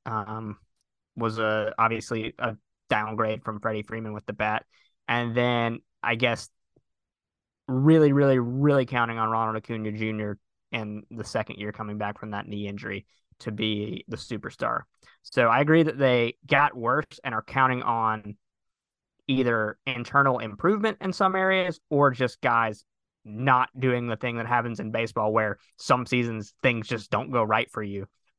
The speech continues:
and you regress a little bit. But the Mets are formidable. The Phillies are obviously formidable. Uh, it's not impossible to imagine them slipping, slipping to that three spot in the National League East and then having to rely on a wild card spot.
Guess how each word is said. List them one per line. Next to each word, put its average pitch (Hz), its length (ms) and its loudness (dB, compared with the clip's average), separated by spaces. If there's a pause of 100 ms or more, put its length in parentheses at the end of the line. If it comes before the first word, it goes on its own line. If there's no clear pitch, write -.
and 104 180 -6
you 101 80 -4
regress 107 360 0
a - 40 -10
little - 180 -10
bit. - 220 -12 (280)
But - 100 -8
the 107 80 -10
Mets - 500 -2 (380)
are 165 320 4 (380)
formidable. 170 520 2 (200)
The - 80 -18 (120)
Phillies 156 260 4
are 160 60 6
obviously 156 520 2
formidable. 151 640 0 (480)
Uh, 101 280 -2 (500)
it's 127 200 -8
not 151 280 6 (600)
impossible 131 580 2
to 120 120 -4
imagine 113 600 -2
them 113 220 -2
slipping, 110 560 -8
slipping 120 440 0
to 117 120 -6
that 107 260 -2 (400)
three 120 180 0
spot 113 440 -2
in 113 180 -6
the 110 140 -4
National 110 340 -4
League 107 80 -4
East 110 220 -6
and 110 100 -12
then 107 80 -10
having 110 200 -6
to 107 60 -8
rely 107 320 -4
on 107 100 -8
a 104 40 -8
wild 107 220 -6
card 117 160 -8
spot. - 240 -10